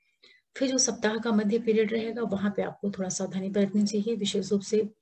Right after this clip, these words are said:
किसी के साथ में आपका वाद विवाद नहीं होने पाए, इसका आपको बहुत ज्यादा ध्यान रखना चाहिए। अपने मानसिक स्वास्थ्य का भी आप ध्यान रखिए। कोई investment वगैरह की planning कर रहे हैं, तो उसको,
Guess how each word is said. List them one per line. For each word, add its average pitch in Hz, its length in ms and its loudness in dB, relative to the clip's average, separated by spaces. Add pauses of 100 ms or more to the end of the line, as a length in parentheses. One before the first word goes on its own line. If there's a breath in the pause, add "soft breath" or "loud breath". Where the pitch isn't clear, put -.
(360 soft breath)
किसी 226 200 2
के 226 100 0
साथ 190 280 0
में 202 80 6
आपका 196 240 2
वाद 185 240 0
विवाद 196 280 4
नहीं 202 240 8
होने 196 240 6
पाए, 196 380 0
इसका 202 220 -4
आपको 196 180 -2
बहुत 185 280 -2
ज्यादा 196 180 0
ध्यान 190 260 -2
रखना 196 280 0
चाहिए। 196 380 0 (640 loud breath)
अपने 208 200 2
मानसिक 196 360 4
स्वास्थ्य 220 300 0
का 220 60 -2
भी 208 140 -2
आप 208 100 -2
ध्यान 202 260 2
रखिए। 208 300 -2
कोई 208 160 4
investment 202 460 2
वगैरह 202 240 2
की 202 140 -2
planning 196 380 0
कर 202 160 2
रहे 208 120 2
हैं, 196 280 0
तो 226 120 -6
उसको, 202 340 0